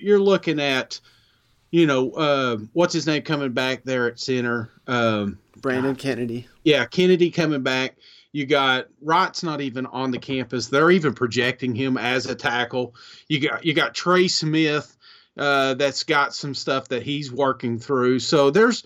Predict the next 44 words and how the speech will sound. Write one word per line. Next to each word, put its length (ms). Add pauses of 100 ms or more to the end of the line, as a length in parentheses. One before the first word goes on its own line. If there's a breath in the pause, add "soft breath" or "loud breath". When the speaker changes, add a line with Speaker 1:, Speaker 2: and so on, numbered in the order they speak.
(480 loud breath)
Speaker 1:
y-, 380
you 200
know, 120
there's 240
a 40
lot 420
of 100
factors. 880
And 380
one 160
of 60
the 60
things 340
Coach 380
really 300
talked 400
about 240
was 120
getting 220
some 240
weight 240
on 120
these 160
guys. 300
So 120
this 240
offensive 560
line, 340 (600 loud breath)
even 340
though 560 (320)
struggled 600
at 240
times, 480
may 180
look 280
totally 500
different 520
this 180
time 280
next 320
year, 240
which, 260
or, 460
uh, 300